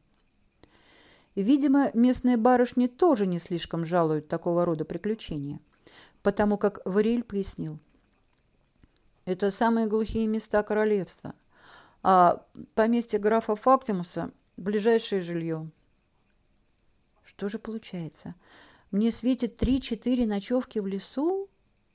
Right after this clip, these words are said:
Ой-ой. Нет, против природы я ничего не имею, но у нас же одеял нет. И что теперь?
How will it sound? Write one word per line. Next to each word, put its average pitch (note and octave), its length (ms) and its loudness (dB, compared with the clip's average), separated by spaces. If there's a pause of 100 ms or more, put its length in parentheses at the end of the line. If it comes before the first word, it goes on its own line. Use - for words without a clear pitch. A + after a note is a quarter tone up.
Ой-ой. D4 800 -6 (1000)
Нет, G3 280 -2
против A#3 380 0
природы B3+ 460 4
я D4+ 160 4
ничего D4 420 2
не E4 240 2
имею, E3+ 440 0 (680)
но G3 260 0
у G3 40 0
нас G#3+ 280 -2
же G#3+ 80 -2
одеял G3 480 -2
нет. A3 280 -4 (1300)
И F#3+ 160 -4
что - 480 -4
теперь? G#3 480 -6